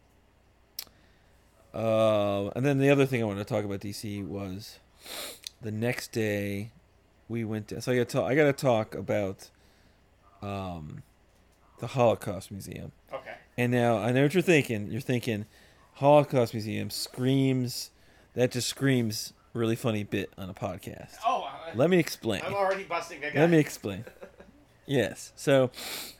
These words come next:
Speaker 1: uh, it's not about the museum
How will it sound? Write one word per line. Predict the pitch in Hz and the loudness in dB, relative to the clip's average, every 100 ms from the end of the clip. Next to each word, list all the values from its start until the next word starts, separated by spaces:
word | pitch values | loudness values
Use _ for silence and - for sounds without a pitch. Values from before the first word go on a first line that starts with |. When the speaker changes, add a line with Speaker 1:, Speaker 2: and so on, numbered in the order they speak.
| _ - | _ 2
Speaker 1:
uh, | 185 | 4
it's | - - | 4 2
not | 226 220 | 2 4
about | - 156 143 139 - _ _ _ _ _ - | 2 8 8 8 2 _ _ _ _ _ -10
the | 117 | -4
museum | 113 110 110 107 101 | -4 -2 -2 -2 -4